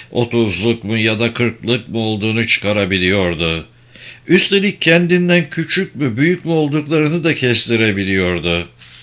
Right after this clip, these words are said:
Yirmilikler kendisinden küçük duruyordu, kırklıklar ise daha büyük. Demek ki ikisinin arası bir yaştaydı.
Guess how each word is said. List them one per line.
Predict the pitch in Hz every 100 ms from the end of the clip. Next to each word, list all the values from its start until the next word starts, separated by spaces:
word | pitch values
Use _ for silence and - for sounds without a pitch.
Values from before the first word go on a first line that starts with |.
| - - - - -
Yirmilikler | 113 170 202 202 208 175 208 175
kendisinden | 196 190 190 180 196 185 190
küçük | 175 180 185 185
duruyordu, | 165 139 104 87 80 80 -
kırklıklar | 120 113 - 123 117 135 135
ise | 117 131 101
daha | 90 101 85
büyük. | 82 78 73 _ - -
Demek | 98 82 80
ki | 113
ikisinin | 113 104 98 120 110
arası | 104 104 101 143
bir | 107
yaştaydı. | 95 92 95 - 92 90 85 85